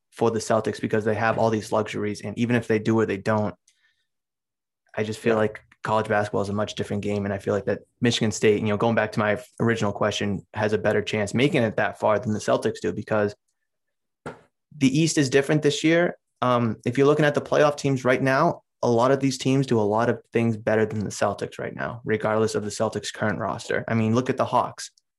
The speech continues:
Speaker 1: They're young, they're hungry, they can shoot the ball, and they can, you
Speaker 2: They
Speaker 1: know,
Speaker 2: fired
Speaker 1: play
Speaker 2: their,
Speaker 1: de-
Speaker 2: they fired their coach two weeks ago, and you had the same record as them.
Speaker 1: It, it, like, well, that's, like, that makes no sense. The Hawks should be buried in the Eastern Conference,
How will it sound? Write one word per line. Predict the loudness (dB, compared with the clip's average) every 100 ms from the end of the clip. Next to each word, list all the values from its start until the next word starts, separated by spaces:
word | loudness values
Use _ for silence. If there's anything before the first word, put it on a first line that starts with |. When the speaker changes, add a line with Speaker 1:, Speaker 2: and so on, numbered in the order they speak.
| _ 0
Speaker 1:
They're | 2
young, | 2 2 4 2 0
they're | -2 -2
hungry, | 0 2 4 2 2
they | 0
can | -2 -2
shoot | 0 0
the | 0
ball, | 2 2 2 -4 _ _ _ _ 0
and | 2 4
they | 2
can, | 2
you | 2
Speaker 2:
They |
Speaker 1:
know, | 2 2
Speaker 2:
fired | 2
Speaker 1:
play | 2
Speaker 2:
their, | 2
Speaker 1:
de- |
Speaker 2:
they | 0 -2
fired | 0 0 0
their | -2
coach | -2 -4 -4 -8
two | -6 -4
weeks | -6 -8
ago, | -8 -6
and | -8
you | -4
had | -4 -6
the |
same | -8 -8 -6
record | -8 -8 -12
as | -12
them. | -14 -16 -18 _ _ _ _ _
Speaker 1:
It, | -4 -2 0
it, | 2
like, | 2 2
well, | 2
that's, | 2 2 0 -8 0
like, | 2 2 0 2
that | 4
makes | 4 4
no | 4 6 6 4
sense. | 2 2 2
The | 2 0
Hawks | 2 0 0
should | -2 0
be | 2 0
buried | 0 0 4 4 4
in | 2
the | 2
Eastern | 0 0 -2
Conference, | 0 0 0 -4